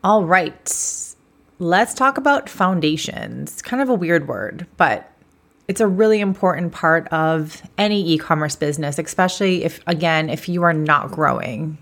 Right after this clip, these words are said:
if you're stagnant, if you're not getting the growth that you're really looking for, if you're not at a ten K per month revenue mark, or even, like, five K, let's just say five K per month.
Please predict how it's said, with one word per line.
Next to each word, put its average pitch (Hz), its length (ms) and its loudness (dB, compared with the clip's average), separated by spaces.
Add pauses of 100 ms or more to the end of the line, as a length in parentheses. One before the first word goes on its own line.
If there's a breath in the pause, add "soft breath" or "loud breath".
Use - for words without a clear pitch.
if - 160 -4
you're 165 160 0
stagnant, 151 840 -2
if - 160 -8
you're 165 120 -2
not 170 320 2
getting 196 240 0
the 190 80 2
growth 160 300 0
that 175 140 -4
you're 160 100 -2
really 156 340 -2
looking 151 360 -6
for, 233 460 0 (560 loud breath)
if 196 180 -2
you're 196 140 2
not 185 760 2
at 180 360 0
a 165 440 0
ten 170 400 -4
K 160 540 0
per - 180 -6
month 151 500 -4 (680 soft breath)
revenue 262 440 2
mark, 160 440 2
or 214 120 6
even, 254 220 -2
like, 269 180 0
five 170 380 -2
K, 139 220 -4
let's 151 180 -4
just 214 160 -4
say 185 100 0
five - 360 -2
K - 240 -10
per - 120 -6
month. - 380 -12